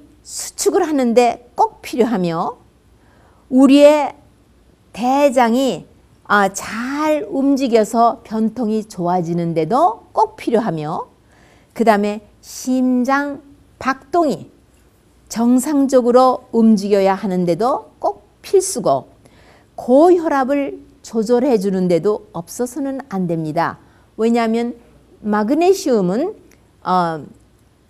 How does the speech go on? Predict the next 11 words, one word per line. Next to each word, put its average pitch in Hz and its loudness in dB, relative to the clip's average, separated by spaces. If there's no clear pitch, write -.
릴렉스 262 2
시키는, 190 -6
이완시키는 254 0
작용이 208 -6
있기 175 -8
때문에 175 -6
고혈압을 175 -2
조절하는 156 -4
데 143 -4
꼭 254 -8
필요하고 277 -4